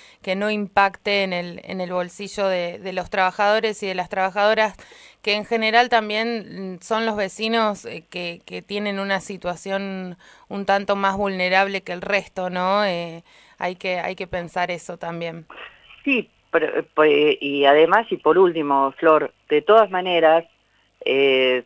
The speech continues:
Speaker 2: centrarse en si son cincuenta y tres pesos o si son treinta y cinco, em, en definitiva, es una discusión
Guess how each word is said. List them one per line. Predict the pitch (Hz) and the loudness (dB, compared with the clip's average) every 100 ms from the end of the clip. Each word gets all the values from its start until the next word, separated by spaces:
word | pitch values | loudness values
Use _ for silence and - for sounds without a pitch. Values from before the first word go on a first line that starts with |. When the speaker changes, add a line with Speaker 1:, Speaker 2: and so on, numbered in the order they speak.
| _ | _
Speaker 2:
centrarse | 147 143 175 196 - 180 | 0 4 4 2 2 -2
en | 156 | -2
si | - 147 - | -4 -8 0
son | 175 170 | -2 0
cincuenta | - 147 156 151 143 | -6 -2 0 2 0
y | 147 | 2
tres | 175 180 170 _ | 4 4 2 _
pesos | 175 175 170 175 170 165 - | 2 2 2 2 2 2 -2
o | 135 147 156 147 - | 2 4 4 2 -2
si | 135 | -4
son | 165 160 156 151 | 4 4 4 2
treinta | 143 143 143 | 0 2 2
y | 139 - | 0 0
cinco, | 196 180 170 147 160 180 - _ _ _ _ | -8 -6 -8 0 2 2 0 _ _ _ _
em, | - 135 139 135 135 131 - | -2 2 2 0 -4 -8 -2
en | 143 | 0
definitiva, | 143 139 151 147 151 208 214 185 151 139 _ _ _ _ - | 2 0 -2 -4 0 4 6 6 4 0 _ _ _ _ -8
es | - 156 - | -4 -4 -4
una | 156 143 139 | -4 0 0
discusión | 139 139 - 139 - 190 214 202 | 0 -4 -8 -4 2 2 2 -6